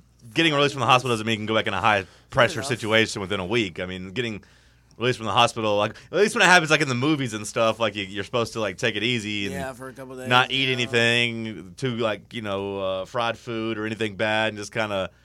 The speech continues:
Speaker 1: relax. So I didn't know if Bill Self was gonna be coaching. And also, over the weekend, I was like, "This seems like a big deal. Like, this might be the end of Bill Self." Like, does, if I was his wife, I feel like I'd be like, "Hey, man, like, we're gonna have grandkids." I mean, I, I assume they have kids and grandkids already, but just like, "Hey,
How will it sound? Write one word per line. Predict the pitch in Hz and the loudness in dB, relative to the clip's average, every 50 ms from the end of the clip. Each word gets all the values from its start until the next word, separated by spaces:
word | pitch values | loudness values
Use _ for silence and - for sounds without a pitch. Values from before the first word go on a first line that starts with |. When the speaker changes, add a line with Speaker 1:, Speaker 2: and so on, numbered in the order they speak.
| _ _ _ _ - | _ _ _ _ -12
Speaker 1:
relax. | 95 101 98 110 127 127 117 107 - - - - | -10 -6 2 4 6 6 6 6 2 -2 -8 -8
So | - 113 | -2 -2
I | 113 | 0
didn't | 123 131 123 | 0 0 -2
know | 135 131 120 | -2 -2 -2
if | 104 | 0
Bill | 120 123 117 | 0 -2 -2
Self | - - 123 113 | 0 0 -2 -2
was | 107 98 | -2 -2
gonna | 110 113 104 | -4 -4 -4
be | 98 92 | -6 -8
coaching. | - 123 117 120 - 123 107 | -4 -2 -2 -2 -2 -4 -6
And | 113 120 | -2 2
also, | 143 175 170 - 180 143 117 104 - - _ _ _ _ _ - | 2 2 2 2 0 0 0 0 -4 -10 _ _ _ _ _ -4
over | - 139 135 | -2 0 2
the | 131 | 2
weekend, | 139 139 147 135 | 2 2 4 2
I | |
was | 131 120 | 4 4
like, | 127 120 117 | 4 4 4
"This | 131 151 - | 4 2 4
seems | - 392 392 | 2 2 2
like | 403 294 | 2 -2
a | 330 | -2
big | 139 131 170 139 123 | 0 0 0 0 4
deal. | 170 180 147 | 4 6 6
Like, | 120 101 82 | 6 4 0
this | 98 127 190 | -4 -6 -2
might | 165 170 143 127 | -2 -2 -2 -2
be | 156 | -2
the | 143 139 139 | -2 -2 -4
end | 147 135 | -4 -6
of | 113 104 | -6 -6
Bill | 131 123 | -6 -6
Self." | 113 - 160 165 135 110 | -4 -2 0 0 0 0
Like, | 101 90 | -2 -6
does, | 87 98 92 80 - - - - _ _ | -8 -10 -10 -10 -14 -18 -20 -20 _ _
if | - - | -12 -10
I | 107 | -8
was | 107 98 | -8 -8
his | 95 85 73 | -10 -12 -10
wife, | 80 98 127 135 110 82 | -4 -2 -2 -2 -2 -6
I | 92 76 | -10 -12
feel | 104 101 | -12 -10
like | 98 95 | -10 -10
I'd | 92 90 | -10 -8
be | 101 | -6
like, | 98 92 90 78 - | -6 -6 -8 -8 -10
"Hey, | 139 131 107 85 | -8 -8 -8 -8
man, | 85 90 95 113 127 120 | -10 -12 -10 -10 -8 -8
like, | 107 95 87 - _ _ _ _ _ _ _ _ _ _ _ _ _ _ _ _ _ _ _ _ _ _ _ _ _ - | -10 -10 -12 -14 _ _ _ _ _ _ _ _ _ _ _ _ _ _ _ _ _ _ _ _ _ _ _ _ _ -16
we're | 98 | -10
gonna | 117 120 113 | -6 -6 -4
have | 107 101 87 87 - - - - - | -4 -6 -6 -10 -20 -20 -20 -18 -10
grandkids." | - 117 123 127 131 113 - 123 110 104 101 104 | -4 -4 -4 -4 -4 -8 -8 -8 -8 -8 -8 -10
I | 110 | -12
mean, | 98 95 | -14 -14
I, | 92 90 - 92 | -14 -14 -12 -12
I | |
assume | 85 82 - 107 101 | -12 -10 -12 -12 -12
they | 92 85 | -12 -14
have | 85 82 80 | -14 -16 -12
kids | - 92 92 98 92 90 | -8 -8 -6 -6 -8 -10
and | 85 90 82 | -12 -12 -8
grandkids | 87 92 95 92 87 98 95 90 95 | -8 -8 -8 -8 -10 -12 -12 -10 -8
already, | 92 90 90 104 110 104 98 | -10 -8 -8 -8 -8 -8 -10
but | 95 92 98 - | -10 -10 -12 -12
just | - 92 - | -12 -8 -6
like, | 107 104 110 | -4 -2 0
"Hey, | 131 127 107 | 0 0 -2